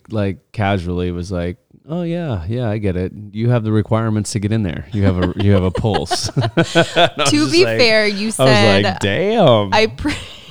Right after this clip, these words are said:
Speaker 2: <laughs> apologies to all of my Titan f-, listeners out there. <laughs> No, the reason for the pulse check was you said, "I pretty much only went to college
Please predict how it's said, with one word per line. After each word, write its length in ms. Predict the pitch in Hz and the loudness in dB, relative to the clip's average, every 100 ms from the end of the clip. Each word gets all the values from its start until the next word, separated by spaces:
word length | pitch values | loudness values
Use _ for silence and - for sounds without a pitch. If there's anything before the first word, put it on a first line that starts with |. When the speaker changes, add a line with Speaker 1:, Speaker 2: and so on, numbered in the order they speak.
| - - - | -20 -20 -16
Speaker 2:
<laughs> 480 | - - - - - | -12 -12 -14 -20 -8
apologies 540 | 214 226 226 226 208 | -2 0 0 -2 -2
to 100 | 196 | -2
all 220 | 180 190 | 0 0
of 140 | 190 190 | 0 -2
my 580 | 170 160 170 156 175 180 - | -4 -4 -6 -6 -8 -10 -12
Titan 640 | - 170 165 165 170 185 | -6 -6 -6 -6 -6 -8
f-, 140 | - - | -10 -8
listeners 560 | 185 185 185 175 190 269 | -4 -4 -4 -6 -6 -6
out 260 | - - - 131 - - - - - 143 - | -8 -14 -20 -18 -12 -10 -8 -8 -4 -6 -4
there. 140 | 143 - | -8 -8
<laughs> 80 | - | -4
No, 400 | 226 190 190 208 | 0 2 0 -2
the 220 | 208 202 | -4 -4
reason 720 | 185 190 233 277 269 254 233 | -4 -4 -2 -2 0 0 -2
for 140 | 214 | -2
the 100 | 185 | -4
pulse 400 | 175 - 220 220 | -6 -2 -2 -2
check 560 | - 156 - 196 - _ _ _ _ _ _ _ _ | -10 -8 -6 -6 -10 _ _ _ _ _ _ _ _
was 640 | 196 185 170 165 160 147 - _ | -8 -2 0 -2 -4 -8 -16 _
you 200 | 180 185 | -10 -10
said, 360 | - 180 165 - | -6 -4 -4 -6
"I 100 | 185 | -8
pretty 440 | - - 240 233 | -6 -6 -4 -2
much 320 | 220 202 190 214 | -2 -2 -4 -4
only 280 | 208 196 185 | -4 -4 -6
went 200 | 175 170 | -8 -10
to 80 | |
college 800 | - - 170 165 151 147 135 - | -14 -8 -6 -6 -8 -10 -14 -16